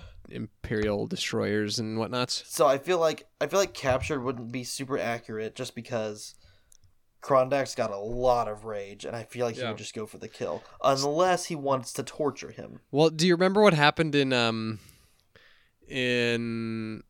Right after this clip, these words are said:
Speaker 1: uh, Obi-Wan, where, like, Darth Vader, like, basically just uses the Force to, like, s-, slap him around and almost kill him, and then all of a sudden, like, the fire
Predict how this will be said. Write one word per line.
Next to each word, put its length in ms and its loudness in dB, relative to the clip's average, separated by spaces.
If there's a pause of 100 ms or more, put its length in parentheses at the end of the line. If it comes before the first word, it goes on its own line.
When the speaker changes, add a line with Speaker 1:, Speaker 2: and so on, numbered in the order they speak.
(120)
Speaker 1:
uh, 1800 -8 (240)
Obi-Wan, 760 2
where, 340 4
like, 400 2 (720)
Darth 300 2
Vader, 460 4
like, 320 0
basically 400 4
just 260 0
uses 300 0
the 80 2
Force 420 0
to, 100 -2
like, 180 0
s-, 280 -2 (340)
slap 320 2
him 120 -2
around 280 2
and 80 -2
almost 300 -2 (100)
kill 240 4
him, 100 0
and 140 -2
then 120 0
all 100 4
of 80 0
a 40 2
sudden, 280 2
like, 260 0
the 80 0
fire 800 2